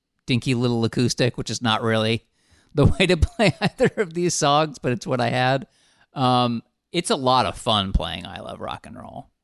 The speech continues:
Like, even though it's kind of repetitious, the, the way that it's played, and also especially if you, um, if you tune the E string down to a D, um, that sort of low D sound that makes it sound a little more metal, a little more rock and roll,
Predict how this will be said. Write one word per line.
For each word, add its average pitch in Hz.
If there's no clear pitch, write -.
Like, 92
even 131
though 113
it's 107
kind 104
of -
repetitious, 120
the, 110
the 123
way 107
that 117
it's -
played, 123
and 135
also 156
especially 117
if 101
you, 98
um, 98
if 104
you 107
tune 113
the 101
E 98
string 98
down 98
to 92
a 87
D, 95
um, 95
that 101
sort 110
of 98
low 95
D 92
sound 113
that 92
makes 95
it 101
sound 95
a 92
little 95
more 95
metal, 92
a 98
little 98
more 92
rock 92
and 90
roll, 95